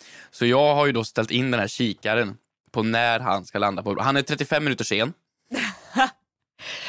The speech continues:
Speaker 2: Han skulle handla på taxfree.
Speaker 1: Ja, ja, ja. Och kom ihåg nu, jag är då före statsministern här. För statsministern står på Bromma och väntar på att Marcus ska landa. Jag bor då högst upp i huset.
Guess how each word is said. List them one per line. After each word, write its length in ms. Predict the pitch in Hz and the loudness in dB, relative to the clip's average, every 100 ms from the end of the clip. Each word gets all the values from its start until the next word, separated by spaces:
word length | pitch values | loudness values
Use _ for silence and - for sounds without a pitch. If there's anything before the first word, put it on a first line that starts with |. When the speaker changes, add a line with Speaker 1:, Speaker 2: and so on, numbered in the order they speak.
| - - | -12 -6
Speaker 2:
Han 200 | 165 165 | -4 -4
skulle 240 | - 180 | 0 2
handla 260 | 185 175 170 | 2 0 0
på 120 | - | -2
taxfree. 680 | 214 185 - - 175 151 170 _ _ | 0 -2 -2 0 2 2 -4 _ _
Speaker 1:
Ja, 180 | 107 135 | 0 2
ja, 60 | |
ja. 160 | 127 95 - - | 2 0 -6 -14
Och 160 | - 120 | -8 -4
kom 160 | 123 | 0
ihåg 260 | 131 180 156 | 2 2 0
nu, 180 | 101 - | -4 -4
jag 260 | 107 123 | 2 2
är 40 | 147 | 2
då 80 | 113 | 0
före 500 | - 127 101 113 127 | 0 0 2 0 -2
statsministern 920 | - 117 - - 101 95 - - 135 | 0 -2 -2 -10 -8 -8 -8 -6 -4
här. 180 | - - | -4 -8
För 80 | 107 | -6
statsministern 600 | - 123 - 107 110 156 | -2 -2 -2 -6 -4 -4
står 140 | 156 | -2
på 100 | 117 | -2
Bromma 480 | 110 120 113 143 120 | 0 0 0 -2 0
och 140 | 120 117 | 0 0
väntar 360 | 117 95 139 | -2 -2 -6
på 280 | 139 104 90 - | -2 -2 -2 -6
att 140 | 113 | -8
Marcus 560 | 104 90 90 98 92 - - - - - | -2 -2 -4 -12 -12 -14 -20 -20 -20 -20
ska 220 | - 117 | -4 0
landa. 420 | 110 143 123 160 - _ _ _ _ - | 4 2 2 0 -2 _ _ _ _ -4
Jag 380 | 110 165 196 190 - | 2 2 2 -4 -10
bor 300 | 127 117 113 | -2 0 0
då 320 | 107 104 101 - _ _ _ - | 0 0 -2 -6 _ _ _ -8
högst 180 | 104 | -2
upp 160 | 202 214 | -2 0
i 40 | |
huset. 440 | 185 95 90 - | -2 -2 -8 -10